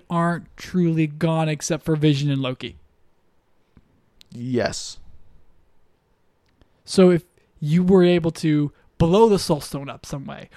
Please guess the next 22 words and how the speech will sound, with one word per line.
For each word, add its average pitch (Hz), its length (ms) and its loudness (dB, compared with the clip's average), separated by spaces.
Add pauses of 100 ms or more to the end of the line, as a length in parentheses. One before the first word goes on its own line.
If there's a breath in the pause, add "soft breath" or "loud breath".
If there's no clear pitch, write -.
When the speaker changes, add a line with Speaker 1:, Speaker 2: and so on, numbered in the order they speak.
(100)
Speaker 1:
or 165 80 -2
do 165 160 2
something 151 920 -4 (300 soft breath)
to 175 80 0
just 165 220 4
say, 160 300 -2 (420 soft breath)
you 180 100 2
know, 160 100 4
rub 165 240 4
it 170 60 -2
like 170 140 0
a 165 40 0
magic 160 340 2
lamp, 160 280 2
"I 151 80 2
wish 185 460 6
Speaker 2:
<laughs> - 40 -16
Speaker 1:
Peter 190 220 2
Parker 170 320 2
would 165 140 2
come 170 200 4
back." - 420 -4